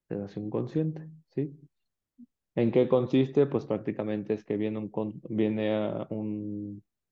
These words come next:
anestesiólogo especialista en nuestra área,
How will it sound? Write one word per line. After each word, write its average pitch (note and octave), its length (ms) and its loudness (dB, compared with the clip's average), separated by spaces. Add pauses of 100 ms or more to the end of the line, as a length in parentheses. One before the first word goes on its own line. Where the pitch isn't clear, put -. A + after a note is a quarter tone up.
(160)
anestesiólogo A#2+ 800 2
especialista G#2 680 -2
en G#2+ 60 -6
nuestra B2+ 400 2
área, D#3 340 6